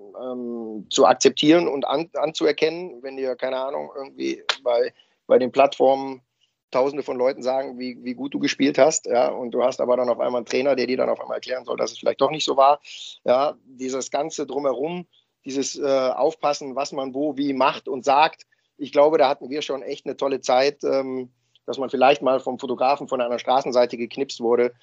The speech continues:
aber das war, war, war eher die Seltenheit. Und von daher ist dieses, dieses, dieses, klar, dieses Professionelle, dieses twenty-four seven, wie in allen anderen Sportarten auch, äh, sicherlich die, die, die, der Haupt-, äh,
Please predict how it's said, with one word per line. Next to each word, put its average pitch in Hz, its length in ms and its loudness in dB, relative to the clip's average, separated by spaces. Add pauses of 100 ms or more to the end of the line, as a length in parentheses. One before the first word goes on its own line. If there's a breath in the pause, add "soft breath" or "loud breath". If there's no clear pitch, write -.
(200 soft breath)
aber 120 200 2
das 120 140 0
war, 98 360 -4
war, 117 460 0
war 117 260 -2 (260)
eher 131 200 2
die 120 100 -2
Seltenheit. 120 580 0 (440 soft breath)
Und - 120 -18
von 113 140 -2
daher 123 320 6
ist 113 200 -2
dieses, 113 520 -4
dieses, 107 480 -10
dieses, 104 300 -8
klar, 120 180 4
dieses 107 200 -6
Professionelle, 120 760 2
dieses 110 240 -4
twenty-four 120 420 -2
seven, 123 420 -2 (280)
wie 135 140 0
in 139 80 2
allen 160 260 2
anderen 143 200 -4
Sportarten 120 560 -6
auch, 123 280 -6 (380)
äh, 120 220 -6
sicherlich 120 480 -4
die, 113 200 -2
die, 107 260 2
die, 98 200 -6
der 95 200 0
Haupt-, 123 320 4
äh, 104 340 0